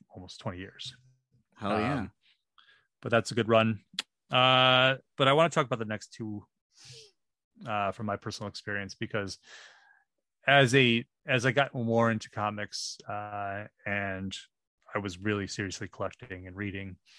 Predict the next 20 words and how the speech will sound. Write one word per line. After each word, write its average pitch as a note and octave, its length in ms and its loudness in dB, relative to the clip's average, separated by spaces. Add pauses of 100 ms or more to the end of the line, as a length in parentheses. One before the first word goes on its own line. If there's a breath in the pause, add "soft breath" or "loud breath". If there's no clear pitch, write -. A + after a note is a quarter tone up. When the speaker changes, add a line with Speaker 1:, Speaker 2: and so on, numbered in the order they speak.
(140 loud breath)
Speaker 2:
Mm-hmm. G2+ 220 -8 (200)
Speaker 1:
uh, A2 200 4
the G2+ 80 -6
two - 180 -4
thousand B2 300 4
fourteen, A2 720 -2
it's A#2+ 160 -8
volume A2+ 320 2
seven, G#2+ 500 -4 (220)
Speaker 2:
Mm-hmm. G2+ 200 -12 (400)
Speaker 1:
six - 240 2
issues A#2+ 320 2
written G#2+ 160 -4
by G2 80 -2
Warren A2+ 480 2
Ellis A#2+ 500 -2 (180)
Speaker 2:
Mm-hmm. G#2 200 -6 (160)
Speaker 1:
with G#2 360 -2 (200)
art G#2+ 180 2
by G2 300 0